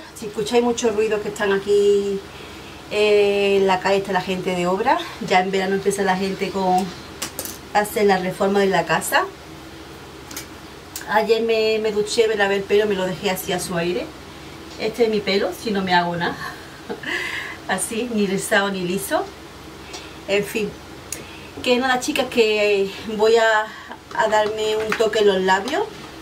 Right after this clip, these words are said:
Voy a utilizar este de, toque de Ma-,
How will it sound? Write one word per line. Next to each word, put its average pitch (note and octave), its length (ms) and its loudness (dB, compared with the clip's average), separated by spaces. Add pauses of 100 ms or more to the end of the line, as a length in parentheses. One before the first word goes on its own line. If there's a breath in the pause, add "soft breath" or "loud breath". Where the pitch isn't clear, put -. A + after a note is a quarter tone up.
Voy F#3+ 160 -2
a - 20 0
utilizar F#3+ 600 2
este F#3 400 -6
de, F3+ 300 2 (2250)
toque F#3+ 220 -4
de F3+ 100 0
Ma-, F3+ 240 2